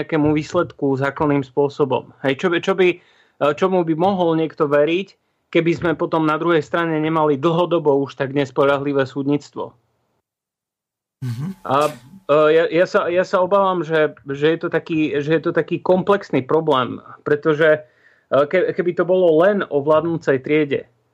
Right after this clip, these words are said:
Speaker 1: em, tak, tak v poriadku. Len, len tu je, e, tu je jedna verejnosť, ktorá bola dlhodobo tak spracovaná, em,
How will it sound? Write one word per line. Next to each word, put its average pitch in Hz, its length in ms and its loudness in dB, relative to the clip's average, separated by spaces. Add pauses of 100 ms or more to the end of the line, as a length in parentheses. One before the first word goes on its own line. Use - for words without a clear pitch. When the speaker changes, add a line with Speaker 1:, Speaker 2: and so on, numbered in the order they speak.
(140)
Speaker 1:
em, 135 480 2 (640)
tak, 135 320 -2
tak 143 220 -6
v - 20 -20
poriadku. 156 480 0
Len, 135 240 -2
len 135 240 -4
tu 180 140 -2
je, 165 240 4
e, 165 40 -14 (840)
tu 175 80 4
je 160 240 4
jedna 156 160 0
verejnosť, 170 640 -2
ktorá 139 240 0
bola 147 320 2
dlhodobo 160 560 -2
tak 165 240 -2
spracovaná, 127 880 -4 (320)
em, 127 400 4